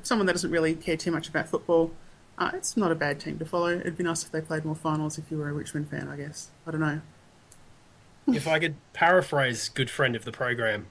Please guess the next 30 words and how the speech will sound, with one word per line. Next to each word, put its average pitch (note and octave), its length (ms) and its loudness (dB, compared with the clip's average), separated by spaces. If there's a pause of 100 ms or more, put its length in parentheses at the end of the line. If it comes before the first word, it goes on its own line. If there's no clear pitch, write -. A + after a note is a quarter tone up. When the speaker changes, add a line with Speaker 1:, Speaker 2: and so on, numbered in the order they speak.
Speaker 2:
Art A2+ 220 2
Vanderlei, A2+ 520 0 (380)
shout A#2 260 4
out A2 160 2
to - 100 -4
Art, A#2 280 2 (380)
um, D#3+ 380 4 (500)
at D#3+ 180 4
the, F#3+ 80 8
<laughs> - 20 10
he's C#3+ 100 4
a, - 840 4 (340)
he's G#4 160 4
a - 380 2
great - 340 8
guy. - 540 2 (300)
He G#3+ 140 6
only G#3 200 6
posts, F#3 340 4
like, D#3+ 160 4
once E3+ 240 4
every D#3+ 220 2
four E3 260 0 (100)
years, C#3 400 -2
but D#3 280 2 (260)
he F3 100 6
loves F3 260 4
the D3+ 80 -6
program. B2+ 440 0 (460)
Um, F#3+ 320 6